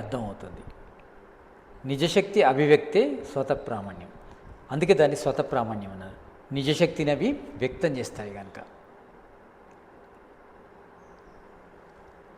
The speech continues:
అంటే ప్రతి శబ్దము అంటే మనకు అది అలాంటి నిజశక్తిని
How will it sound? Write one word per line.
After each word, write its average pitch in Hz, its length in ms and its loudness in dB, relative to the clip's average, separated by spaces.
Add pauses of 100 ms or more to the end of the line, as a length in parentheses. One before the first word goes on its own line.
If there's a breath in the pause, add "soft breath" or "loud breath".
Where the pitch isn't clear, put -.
(680)
అంటే 170 200 2 (120)
ప్రతి - 360 0 (140)
శబ్దము 190 480 4 (1400)
అంటే - 160 0 (120)
మనకు 151 260 0 (640)
అది 147 180 2 (720)
అలాంటి 180 360 8 (200)
నిజశక్తిని 180 600 0